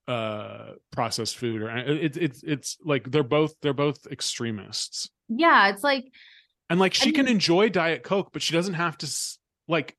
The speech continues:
Speaker 1: it's okay to say, "This isn't healthy." <laughs> Like, maybe it's not gonna kill you, but, like, it's okay to not things, you don't have to be so defensive. I, like, everyone has unhealthy habits. Like, her Diet Coke,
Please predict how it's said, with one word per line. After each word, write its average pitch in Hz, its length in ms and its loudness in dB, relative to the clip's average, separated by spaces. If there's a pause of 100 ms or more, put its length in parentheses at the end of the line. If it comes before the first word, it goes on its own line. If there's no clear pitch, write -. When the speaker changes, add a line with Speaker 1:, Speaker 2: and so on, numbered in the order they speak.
(160)
Speaker 1:
it's 175 140 0
okay 196 400 4
to 185 100 4
say, 160 480 0 (220)
"This 160 240 0
isn't 170 360 2 (420)
healthy." 156 840 -2
<laughs> - 100 -20
Like, 156 140 2
maybe 180 240 4
it's 202 80 0
not 196 100 4
gonna 156 140 0
kill 190 260 0
you, 151 140 2
but, 131 120 -4
like, 131 220 -2 (300)
it's 175 140 -2
okay 190 300 2
to 202 80 4
not 160 220 2
things, 156 300 -4
you 175 160 0
don't 185 120 4
have 202 140 2
to 208 80 2
be 170 100 -2
so 165 180 0
defensive. 151 600 -2
I, 131 240 -2
like, 147 200 0
everyone 175 340 2
has 131 160 0
unhealthy 123 420 -4
habits. 110 460 -6 (220)
Like, 147 160 0
her 170 140 0
Diet 180 260 0
Coke, 185 360 0